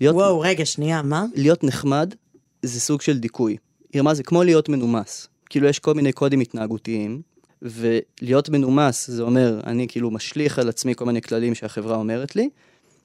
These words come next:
Speaker 1: אני חייב להגיב בסיטואציה בצורה הזאת, אחרת אני, אני לא מתקבל בחברה. והיא אמרה שנחמדות זה אותו דבר. שלהיות נחמד למישהו זה סוג של דיכוי, כי נחמד זה לא אמיתי.
Speaker 2: מה, מה לא אמיתי בנחמד?
Speaker 1: יפה.
Speaker 2: מה זה? מי זאת?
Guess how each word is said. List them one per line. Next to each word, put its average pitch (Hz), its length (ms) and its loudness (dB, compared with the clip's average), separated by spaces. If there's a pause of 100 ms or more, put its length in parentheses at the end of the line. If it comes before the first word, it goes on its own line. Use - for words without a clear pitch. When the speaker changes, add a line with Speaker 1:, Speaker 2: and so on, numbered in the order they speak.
(120)
Speaker 1:
אני 135 120 0
חייב 165 240 2
להגיב 147 240 4
בסיטואציה 147 440 0
בצורה 123 300 0
הזאת, 202 280 2
אחרת 180 300 -2
אני, 131 360 -2
אני 120 160 -2
לא 131 80 4
מתקבל 120 320 0
בחברה. 110 320 -8 (580)
והיא 123 200 -4
אמרה 214 160 2
שנחמדות 147 500 2
זה 156 60 0
אותו 135 180 0
דבר. 113 240 0 (460)
שלהיות 131 500 -2
נחמד 151 480 0
למישהו 220 460 0 (140)
זה 131 100 -4
סוג 143 220 -4
של 147 160 -4
דיכוי, 262 440 -2
כי - 120 -6
נחמד 175 360 0
זה 135 120 0
לא 139 140 4
אמיתי. 117 340 -2 (400)
Speaker 2:
מה, 247 120 2 (160)
מה 311 100 2
לא 349 140 2
אמיתי 311 260 -2
בנחמד? 160 540 -2
Speaker 1:
יפה. 165 220 2 (760)
Speaker 2:
מה 233 120 2 (140)
זה? 180 280 2
מי 294 180 2
זאת? 160 400 2